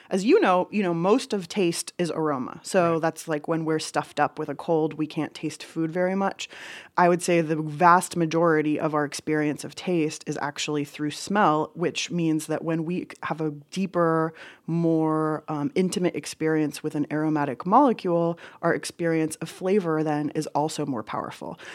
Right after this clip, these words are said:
Speaker 1: So what salt often does is either by initiating osmosis and getting some water out of a food and making the, like, percentage of aromatic molecules in a food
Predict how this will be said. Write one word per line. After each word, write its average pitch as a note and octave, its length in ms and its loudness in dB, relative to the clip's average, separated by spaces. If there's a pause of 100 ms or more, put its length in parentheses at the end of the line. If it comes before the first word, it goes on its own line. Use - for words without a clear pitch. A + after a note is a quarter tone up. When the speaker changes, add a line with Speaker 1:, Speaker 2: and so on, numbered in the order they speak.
(180)
Speaker 1:
So F#3+ 260 6
what F3+ 220 4
salt G3+ 380 6
often E3+ 380 0
does D#3 500 2
is D#3 540 2 (220)
either A#3 340 8
by E3 480 6
initiating G3 580 2
osmosis D#3+ 920 0 (380)
and D#3 580 2 (200)
getting F3 280 6
some D#3 340 -2
water D#3+ 440 4
out C#3+ 160 4
of C#3 140 0
a C#3 40 0
food C#3+ 480 -2
and D#3 200 2
making D#3 500 2 (160)
the, D3+ 260 -2
like, C3+ 240 -8
percentage D#3 520 0
of C#3 100 0
aromatic C#3+ 560 2
molecules C#3+ 500 0
in C#3+ 80 2
a C3+ 80 0
food C#3+ 380 -2